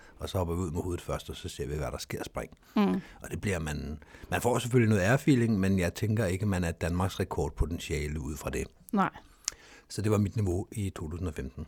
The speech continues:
Speaker 2: Mhm. Så var vi til D M, hvor at, øh, Kate Cooper faktisk også deltog med sit hold.
Speaker 1: Mhm.
Speaker 2: Og efter D M, der var der rigtig, rigtig godt vejr. Der stod stadigvæk en skyvand.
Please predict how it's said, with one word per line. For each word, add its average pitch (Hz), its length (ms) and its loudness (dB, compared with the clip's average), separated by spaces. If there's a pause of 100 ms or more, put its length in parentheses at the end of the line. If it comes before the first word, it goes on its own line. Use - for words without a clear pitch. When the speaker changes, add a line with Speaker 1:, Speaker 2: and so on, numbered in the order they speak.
(280)
Speaker 2:
Mhm. 190 340 6 (460)
Så 262 160 -2
var 302 100 6
vi 220 140 6
til - 180 2
D 226 280 6
M, 294 40 4 (920)
hvor 190 280 6
at, - 300 -2
øh, 175 280 4 (120)
Kate 175 240 2
Cooper 202 300 6
faktisk - 420 0
også 220 200 0
deltog 240 380 0
med 202 80 2
sit 269 200 2
hold. 262 200 2 (420)
Speaker 1:
Mhm. 104 300 2 (100)
Speaker 2:
Og - 160 0
efter 208 220 2
D 269 340 4
M, 254 120 2 (180)
der 240 120 0
var 208 120 2
der 170 120 2 (100)
rigtig, - 240 -4
rigtig 175 180 -2
godt - 180 -2
vejr. 262 180 0 (240)
Der 220 60 0
stod 196 240 0
stadigvæk 170 280 2
en 165 60 0
skyvand. 196 500 2